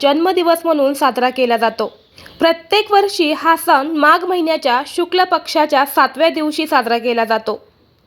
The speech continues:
पुराणानुसार असं म्हटलं जातं की या दिवशी पहिल्यांदाच सूर्याची किरणे पृथ्वीवरती पडली आणि या दिवशी ब्रह्ममुहूर्तावर स्नान करून सूर्यदेवाला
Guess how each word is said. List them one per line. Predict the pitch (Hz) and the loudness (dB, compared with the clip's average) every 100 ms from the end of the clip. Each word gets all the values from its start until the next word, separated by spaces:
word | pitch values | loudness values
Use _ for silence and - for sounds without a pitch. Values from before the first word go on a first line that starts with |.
| _ | _
पुराणानुसार | 320 330 359 403 415 381 302 - | 4 4 4 2 0 2 0 0
असं | 320 392 | -4 -2
म्हटलं | 381 370 302 320 | -2 -2 -2 -2
जातं | 320 311 277 208 214 | 0 0 -2 -4 -6
की | 294 277 | -6 0
या | 311 349 | 2 2
दिवशी | 349 339 320 269 | 0 -2 -4 -8
पहिल्यांदाच | 277 311 302 269 320 339 320 247 - - | -6 -4 -2 0 -2 0 0 0 -4 -6
सूर्याची | 302 311 330 339 349 | -2 0 -2 -2 -6
किरणे | - 302 311 302 233 | -4 -4 -2 0 -2
पृथ्वीवरती | 254 302 285 320 403 440 381 | -4 -6 -4 2 4 4 0
पडली | 339 269 208 214 - _ _ - - | -2 -2 -4 -8 -12 _ _ -16 -2
आणि | 262 294 311 | -2 0 -2
या | 269 311 | 2 2
दिवशी | 339 339 339 277 277 | 0 -4 -4 -6 -6
ब्रह्ममुहूर्तावर | 254 302 311 381 392 349 311 294 285 294 | -2 0 0 -2 -2 -4 -2 0 2 0
स्नान | 285 277 262 262 | -2 0 0 0
करून | 254 269 240 | 0 -2 -2
सूर्यदेवाला | 262 - 269 262 320 339 311 285 247 | -6 -6 -2 0 2 2 2 4 2